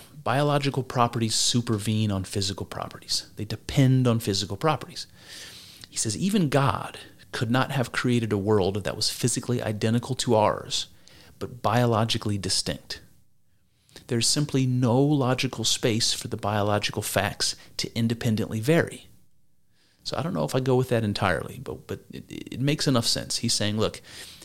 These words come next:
if all the f-, laws of nature and the physical properties are identical from one world to another, then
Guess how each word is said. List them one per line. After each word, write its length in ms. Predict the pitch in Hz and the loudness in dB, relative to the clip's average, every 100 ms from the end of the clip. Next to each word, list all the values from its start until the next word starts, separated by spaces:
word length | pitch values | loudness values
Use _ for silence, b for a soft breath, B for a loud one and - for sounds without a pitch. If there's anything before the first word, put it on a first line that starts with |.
| - | -14
if 140 | - | 0
all 180 | 98 139 | 2 2
the 60 | 147 | 0
f-, 240 | - - | -4 0
laws 320 | 107 101 123 | 6 6 6
of 60 | 117 | 2
nature 440 | 107 113 - 104 | 2 2 2 0
and 160 | - 92 | -2 -6
the 40 | |
physical 420 | - 110 120 110 | -2 -2 0 0
properties 480 | 104 104 101 101 98 | 2 2 2 0 -2
are 120 | - | -2
identical 640 | - - 113 113 117 117 127 | -6 0 2 2 2 0 0
from 320 | - 87 - | -4 -6 0
one 240 | 104 113 | 0 2
world 260 | 113 113 107 | 2 2 0
to 120 | - | -2
another, 460 | 85 107 95 69 - - B B B B B - | 0 2 2 -2 -10 -20 B B B B B -4
then 320 | 101 101 | -2 -2